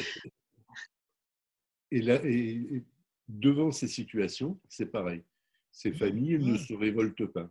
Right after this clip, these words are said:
Speaker 1: Je veux dire, elles vont pas, elles, elles vont pas voler, elles vont pas, euh, elles vont pas casser des magasins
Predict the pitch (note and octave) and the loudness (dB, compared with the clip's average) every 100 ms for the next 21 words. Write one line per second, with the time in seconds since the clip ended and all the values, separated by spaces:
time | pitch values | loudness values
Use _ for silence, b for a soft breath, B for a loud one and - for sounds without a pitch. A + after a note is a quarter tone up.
0 | _ F2+ F2+ F2+ _ _ _ _ _ _ | _ -6 -4 -4 _ _ _ _ _ _
1 | - - G2+ G2 - - - G2 F#2+ E2 | -20 -18 -16 -16 -20 -20 -10 -4 -2 -4
2 | D#2+ - G2+ A#2 G#2 F#2 F2 E2 E2 E2 | -6 -6 -2 0 0 0 -2 -6 -10 -8
3 | F#2 F2 E2 - G2+ F#2 F#2+ F2 A#2 B2+ | -6 -6 -6 -4 -4 0 -2 2 6 6
4 | B2 G#2 F#2 E2+ E2+ - G#2+ G#2 G#2 F#2 | 6 4 0 -4 -6 -4 -4 -2 -2 -2
5 | F2 E2 D#2+ - _ _ _ F#2+ F#2 F2 | -2 -6 -10 -16 _ _ _ -8 -8 -6
6 | F#2 F#2+ F2+ F2+ A2+ E2+ A2+ - A2+ G2 | -6 -6 -6 -6 -6 -4 -6 -4 -4 -2
7 | F#2 F2 F2+ E2 A#2 | -2 -2 -4 -4 -2